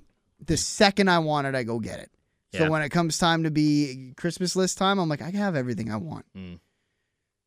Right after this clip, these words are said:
Speaker 1: And even if between now and then, uh, and now and Christmas, now being very close to Christmas already, I
Speaker 2: Mm.
Speaker 1: was like,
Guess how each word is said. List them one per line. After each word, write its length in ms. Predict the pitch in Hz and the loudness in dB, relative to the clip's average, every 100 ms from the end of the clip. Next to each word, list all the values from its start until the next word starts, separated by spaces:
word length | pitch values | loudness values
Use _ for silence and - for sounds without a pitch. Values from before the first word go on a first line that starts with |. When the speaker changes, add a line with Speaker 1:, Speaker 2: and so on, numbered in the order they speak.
| _ _ _ | _ _ _
Speaker 1:
And 400 | - 160 143 120 | -2 0 -2 -2
even 600 | 175 175 175 170 165 147 160 | 2 4 2 2 -2 -4 -4
if 160 | 160 | -2
between 320 | 160 160 170 | -2 0 2
now 220 | 156 160 160 | 4 4 4
and 120 | 147 | 2
then, 300 | 143 180 247 - _ _ - | 2 2 0 -4 _ _ -4
uh, 420 | 139 135 131 127 | 0 0 0 0
and 160 | 139 143 | -2 0
now 180 | 147 147 | 2 2
and 80 | 139 | 0
Christmas, 500 | 151 208 226 - - _ _ _ 139 131 139 | -2 0 -2 -2 -10 _ _ _ -16 -14 -8
now 280 | 143 143 147 | -4 -2 -2
being 260 | 139 131 | -2 -2
very 220 | 123 135 139 | -2 -2 0
close 240 | 143 156 | 0 -2
to 80 | 143 | -2
Christmas 380 | 165 170 208 214 | -2 0 2 2
already, 360 | 208 220 285 - - | 2 2 -2 -6 -2
I 140 | 151 | 0
Speaker 2:
Mm. 40 | |
Speaker 1:
was 120 | 139 143 | 0 -2
like, 180 | 139 | -4